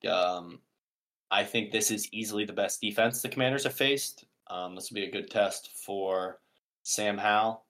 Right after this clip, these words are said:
Uh, so I'm gonna go with the Bills minus six and a half. I think they will come away with a turnover or two, and that'll be the difference. So yeah, give me Bills minus six and a half.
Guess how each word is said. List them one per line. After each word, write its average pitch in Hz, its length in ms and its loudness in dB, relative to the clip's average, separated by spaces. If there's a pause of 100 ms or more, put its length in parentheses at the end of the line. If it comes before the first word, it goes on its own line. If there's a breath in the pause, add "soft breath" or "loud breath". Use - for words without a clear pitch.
(340)
Uh, 87 300 2
so 90 640 2
I'm 104 240 0
gonna 107 160 -2
go 101 240 2
with 98 80 -6
the 101 80 -10
Bills 95 260 0
minus 98 280 -4
six - 240 -6
and 98 80 -8
a 95 40 -6
half. 98 220 -4
I 101 100 0
think 107 180 -6
they 101 100 -4
will 95 140 -4
come 104 180 -6
away 92 160 -6
with 90 160 -12
a - 20 -20
turnover 92 560 -6
or 90 40 -6
two, 92 420 -2
and 90 200 -4
that'll 90 200 -4
be 95 120 -10
the 90 120 -12
difference. 87 440 -6
So 90 220 0
yeah, 92 200 -2
give 104 140 -8
me 110 100 -4
Bills 98 260 -6
minus 92 240 -4
six 90 220 -8
and 90 100 -10
a - 20 -10
half. 95 320 -12